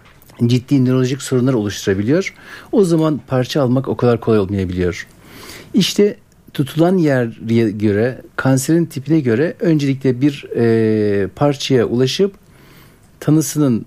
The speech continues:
e, histopatolojik olarak konması gerekiyor. Ondan sonra bunun için en etkin tedavi nasıl, e, yapılabilir? Hastalığa ve kişiye göre bunun,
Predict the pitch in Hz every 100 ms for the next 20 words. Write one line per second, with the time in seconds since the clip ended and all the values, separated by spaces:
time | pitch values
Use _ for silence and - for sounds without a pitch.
0 | - 110 110 107 151 - 180 131 131 113
1 | 110 107 101 - 147 143 139 165 135 131
2 | 131 170 175 - 160 180 202 - 110 117
3 | 156 - - - - - 165 170 143 -
4 | 165 - 196 180 160 135 143 131 135 123
5 | 123 117 123 160 - 135 - 104 110 107
6 | 110 117 110 107 107 160 196 - - -
7 | - 139 - 151 160 175 135 113 - -
8 | 180 170 120 117 185 196 120 139 147 196